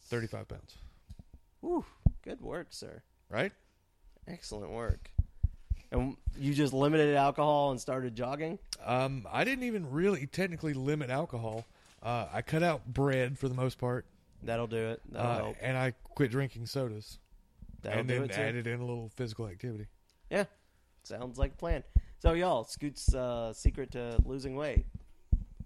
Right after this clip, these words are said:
Speaker 2: Be fucking smart and don't drink soda or eat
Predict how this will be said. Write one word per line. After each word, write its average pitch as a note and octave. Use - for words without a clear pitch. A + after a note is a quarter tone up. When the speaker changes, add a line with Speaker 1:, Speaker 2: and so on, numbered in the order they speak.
Speaker 2:
Be A#2+
fucking A#2
smart C3+
and A2
don't A#2
drink B2
soda C3
or A2
eat A#2+